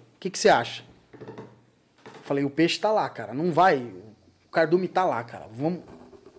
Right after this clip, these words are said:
vamos arriscar? Vamos." Pesamos dois peixes. Um peixe de um quilo e duzentos e o outro peixe de um quilo e cem, um quilo, pouco,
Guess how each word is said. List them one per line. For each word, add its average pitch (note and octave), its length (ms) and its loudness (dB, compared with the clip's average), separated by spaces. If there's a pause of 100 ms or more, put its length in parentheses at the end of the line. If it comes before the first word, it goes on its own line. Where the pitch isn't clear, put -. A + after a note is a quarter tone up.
(240)
vamos F#3+ 220 4
arriscar? D3+ 380 2
Vamos." B2+ 240 -6 (360)
Pesamos C#3 320 -8
dois D3+ 240 -2
peixes. - 440 -12
Um - 60 -20
peixe C3 220 -10
de C3+ 80 -8
um C3+ 60 -6
quilo D#3 200 -8
e D3+ 40 -4
duzentos C#3 640 -8
e D3+ 80 -8
o D3+ 40 -2
outro E3 220 -6
peixe D#3+ 240 -10
de C#3+ 80 -10
um D3 100 -8
quilo E3 380 -6
e C#3+ 100 -8 (240)
cem, C3+ 420 -8
um A2+ 40 -8
quilo, A#2 400 -12 (400)
pouco, A3 200 -8